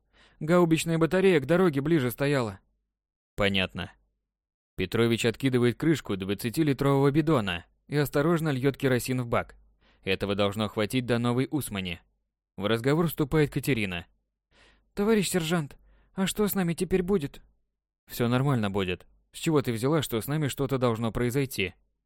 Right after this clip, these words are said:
"Так вы же лейтенанту угрожали, за это судить будут". "И как я ему угрожал?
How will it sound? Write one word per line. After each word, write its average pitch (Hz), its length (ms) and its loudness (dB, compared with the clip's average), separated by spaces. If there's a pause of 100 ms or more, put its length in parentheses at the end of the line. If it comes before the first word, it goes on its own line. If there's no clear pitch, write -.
(340)
"Так 208 180 -4
вы 208 140 2
же 190 160 0
лейтенанту 202 500 0
угрожали, 170 560 0 (140)
за 180 160 -4
это 196 200 0
судить 196 340 -2
будут". 156 360 -4 (720)
"И 101 120 -2
как 104 220 0
я 101 120 0
ему 101 180 0
угрожал? 95 520 -2